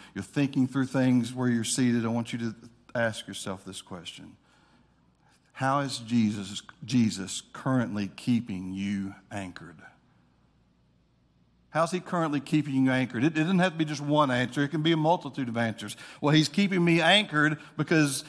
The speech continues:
in my sinfulness, he's declaring me righteous."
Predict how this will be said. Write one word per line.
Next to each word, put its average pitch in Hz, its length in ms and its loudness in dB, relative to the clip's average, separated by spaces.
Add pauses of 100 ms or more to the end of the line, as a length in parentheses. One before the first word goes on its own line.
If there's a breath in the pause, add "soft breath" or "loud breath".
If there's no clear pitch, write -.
in 170 180 6
my 165 220 8
sinfulness, 147 1080 4 (160 loud breath)
he's 175 320 4
declaring 160 520 4
me 156 100 4
righteous." 160 840 4